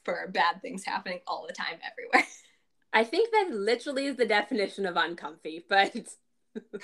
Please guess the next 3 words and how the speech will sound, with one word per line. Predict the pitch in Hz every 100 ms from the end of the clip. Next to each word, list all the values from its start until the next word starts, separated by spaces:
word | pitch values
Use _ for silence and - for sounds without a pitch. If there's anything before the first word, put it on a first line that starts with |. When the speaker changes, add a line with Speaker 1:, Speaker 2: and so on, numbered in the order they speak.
| - - 466 -
Speaker 1:
don't, | 330 - 415 - - - - 466 571 605 605 440
yeah, | 302 294 302 _ _ -
possibly. | 269 320 -